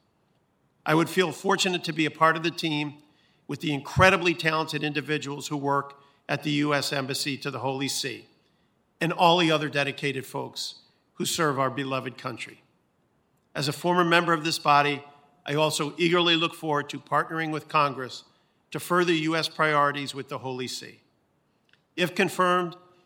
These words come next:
I enthusiastically await engaging Vatican officials,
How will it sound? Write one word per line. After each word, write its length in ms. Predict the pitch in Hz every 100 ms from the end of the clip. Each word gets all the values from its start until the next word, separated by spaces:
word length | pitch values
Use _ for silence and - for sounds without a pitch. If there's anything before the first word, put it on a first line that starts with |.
| _ _
I 100 | 147
enthusiastically 1000 | 139 120 160 165 175 165 160 156 165 170
await 320 | 160 151 151 143
engaging 460 | 135 147 139 139
Vatican 420 | 127 143 151 170
officials, 640 | 156 - 160 175 156 -